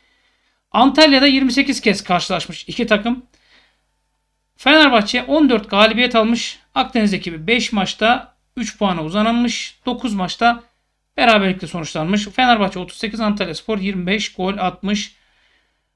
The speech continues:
Ben her zaman şunu söylerim. Bir sıfır olsun, bizim olsun, iki sıfır olsun, bizim olsun maçıyız arkadaşlar.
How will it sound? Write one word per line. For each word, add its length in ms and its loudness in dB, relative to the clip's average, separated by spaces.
Ben 220 8
her 160 6
zaman 220 2
şunu 200 -2
söylerim. 380 -2
Bir 100 2
sıfır 280 -4
olsun, 440 -2
bizim 220 -2
olsun, 220 -2
iki 180 -4
sıfır 240 -8
olsun, 300 -4
bizim 220 0
olsun 380 -2
maçıyız 380 -2
arkadaşlar. 720 -6